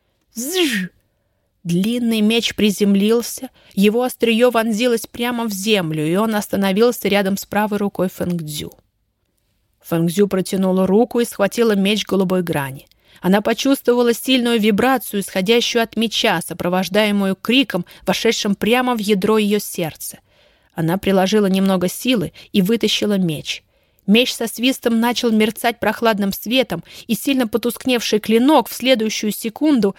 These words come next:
осветился мягким сиянием, выглядя совершенно новым, будто только вышедшим из кузницы. Видя все лезвие, сияющее слабым голубым светом,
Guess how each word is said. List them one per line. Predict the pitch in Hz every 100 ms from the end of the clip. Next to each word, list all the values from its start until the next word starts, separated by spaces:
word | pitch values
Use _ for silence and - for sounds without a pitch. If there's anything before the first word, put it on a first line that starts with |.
| - -
осветился | 196 233 220 294 - 269
мягким | 240 277 185 269
сиянием, | 269 - 262 254 214 160 143 - - - _ _
выглядя | 190 254 254 247
совершенно | - 226 240 - 285 262 247
новым, | 240 302 285 226
будто | 220 247 240
только | 233 302 311 -
вышедшим | 226 254 285 277 - 269 269
из | -
кузницы. | - 254 208 165 - - - - _ _ _ _ _ _ _ _ _ _ -
Видя | 185 247 233
все | 240 - 262
лезвие, | 247 240 196 175 156 139
сияющее | - 190 202 214 202 - 190
слабым | - 202 202 190 196
голубым | 196 185 185
светом, | - 190 220 208 -